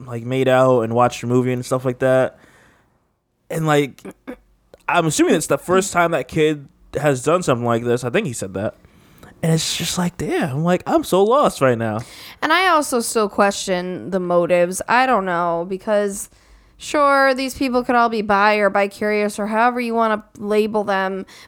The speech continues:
Speaker 2: but at the same time, mm, you kinda wonder if any of them are in, in it for the money.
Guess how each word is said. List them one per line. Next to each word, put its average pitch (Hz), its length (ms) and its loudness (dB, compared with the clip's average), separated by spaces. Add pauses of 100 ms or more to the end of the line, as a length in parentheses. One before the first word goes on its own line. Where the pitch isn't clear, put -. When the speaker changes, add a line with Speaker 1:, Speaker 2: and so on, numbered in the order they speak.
Speaker 2:
but 202 120 0
at 214 120 2
the 220 80 -6
same 233 380 0
time, 202 760 0 (300)
mm, 196 760 -6
you 208 80 -6
kinda 247 260 2
wonder 196 220 4
if 190 100 0
any 190 160 2
of 180 60 0
them 180 180 0
are 180 80 0
in, 180 120 -2 (120)
in 190 140 0
it 180 120 -2
for 185 100 -4
the 175 80 -4
money. 180 380 -4